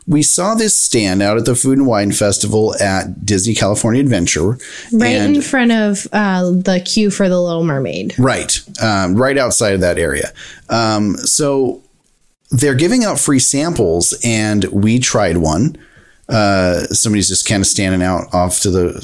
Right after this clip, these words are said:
Speaker 1: side of the, the pathway with a tray of what looked to be whiskey, right?
Speaker 2: Yeah, they're just very tiny little
Speaker 1: Yeah, very tiny,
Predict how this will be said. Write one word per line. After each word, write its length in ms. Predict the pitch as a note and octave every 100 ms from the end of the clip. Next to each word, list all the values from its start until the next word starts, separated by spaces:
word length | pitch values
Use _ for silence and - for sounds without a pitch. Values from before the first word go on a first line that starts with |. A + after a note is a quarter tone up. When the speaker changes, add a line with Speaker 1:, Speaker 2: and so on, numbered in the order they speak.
| -
Speaker 1:
side 300 | - F#2+ F2
of 80 |
the, 80 | E2+ -
the 220 | - G#2 F2
pathway 600 | - G2 E2+ E2+ F2+ F#2
with 180 | F2+
a 60 | G2
tray 320 | - G#2 F#2
of 160 | F#2+ - - _ _ _ _ -
what 160 | - -
looked 420 | C#3+ A3 C4 -
to 80 | A#2
be 500 | F#2 F2 E2+ F2+ - _ _ _ _ -
whiskey, 640 | A2+ D3 - - - - _
right? 300 | - B2+ A3+ - -
Speaker 2:
Yeah, 180 | A#3 G#3
they're 160 | G#3
just 180 | F#3+ F3+
very 220 | F3+ E3
tiny 540 | D#3+ - F#3+ F3+ F3 E3
little 240 | D#3+ D#3
Speaker 1:
Yeah, 180 | D#3+ -
very 300 | B2 F3+ F#3
tiny, 800 | - - F#3 F#3+ D#3+ B2+ G#2+ -